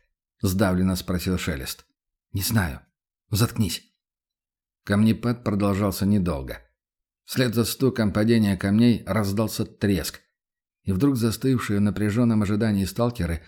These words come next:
смутно различили, как сверху, вниз по стенам, прыснули серебристые узоры. Тонкие прожилки металла пронзали камень и бетон.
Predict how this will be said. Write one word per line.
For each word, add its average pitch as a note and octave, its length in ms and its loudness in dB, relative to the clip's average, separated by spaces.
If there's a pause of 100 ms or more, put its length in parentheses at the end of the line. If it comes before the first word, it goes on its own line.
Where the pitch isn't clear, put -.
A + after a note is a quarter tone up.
(160)
смутно A#2+ 420 2
различили, F#2+ 760 0 (180)
как - 240 -8
сверху, A2 640 0 (200)
вниз A2 380 4
по E2+ 160 -4
стенам, G2+ 500 0 (300)
прыснули G2+ 480 2
серебристые G2 640 0
узоры. E2+ 460 -4 (600)
Тонкие B2 340 0
прожилки G#2+ 440 0
металла G2+ 440 0
пронзали G2+ 540 0
камень G2+ 640 0
и G#2 80 -2
бетон. F2 680 -2